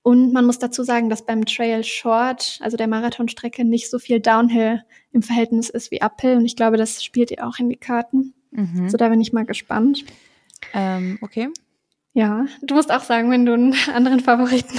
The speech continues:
Speaker 1: <laughs> hast
Speaker 2: Ähm,
Speaker 1: oder Vermutung, wer gewinnen könnte.
Speaker 2: Also ich muss auch hier wieder sagen, ich bin, ich weiß bis auf das deutsche Team nicht wirklich, wer da am Start ist, muss ich ganz ehrlich sagen. Ich, äh, hab mich mit der W M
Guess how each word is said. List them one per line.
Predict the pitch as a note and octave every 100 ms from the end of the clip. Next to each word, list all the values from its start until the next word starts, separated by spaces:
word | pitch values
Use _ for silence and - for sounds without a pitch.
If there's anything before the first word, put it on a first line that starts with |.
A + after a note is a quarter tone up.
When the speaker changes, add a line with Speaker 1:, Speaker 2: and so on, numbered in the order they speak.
| -
Speaker 1:
<laughs> | -
hast | B3+ - A#3 - - B3
Speaker 2:
Ähm, | A3 A3 A3+ A3+
Speaker 1:
oder | A3+ G#3 A#3
Vermutung, | A3 - A3 A#3 A#3 A#3 G#3+ A#3
wer | A3+
gewinnen | A#3 A3+ A3+
könnte. | A3 A3+ A3 - _ _
Speaker 2:
Also | - A3
ich | A#3 G#3
muss | A3 A3 -
auch | G#3+ -
hier | G#3 A3+
wieder | A3+ A3
sagen, | G3+ F#3 G3+ G3
ich | G3 -
bin, | G3+ G3 G3 - A3+ F#3 - - - D4+
ich | G3+ -
weiß | G#3 G3 -
bis | G3+
auf | G3 F#3+
das | - F#3
deutsche | F#3+ F#3+ F#3+
Team | E3+ G3 F#3
nicht | F#3+ - _
wirklich, | A3 F#3+ F#3+ F#3+ F3+
wer | F#3
da | F#3+ F#3+
am | F3
Start | - F3+ F3+
ist, | F#3+ - G3
muss | F#3
ich | F3+ -
ganz | F#3+ F#3+
ehrlich | F#3+ F3+ F3
sagen. | F#3 F#3+ F#3+
Ich, | F#3+ - -
äh, | G3
hab | F#3+ F#3 G3
mich | F#3
mit | F#3 F#3
der | F#3+
W | F#3
M | F#3 F3 F3+